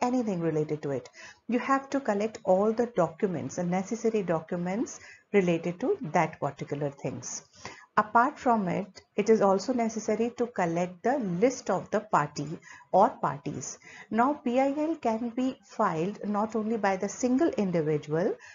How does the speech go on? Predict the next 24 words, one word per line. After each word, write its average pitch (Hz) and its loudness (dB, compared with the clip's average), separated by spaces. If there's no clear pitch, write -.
but 233 2
also 247 2
by 175 0
a, 240 2
uh, 180 6
by 185 4
a 233 2
group 311 0
of 233 0
a 214 4
person. 143 -2
So - 2
if 277 -2
there 233 4
is 233 2
a 240 4
party 160 0
or 220 2
parties, 185 -2
then 196 -2
you 220 2
have 196 -2
to 233 -4
collect 196 -2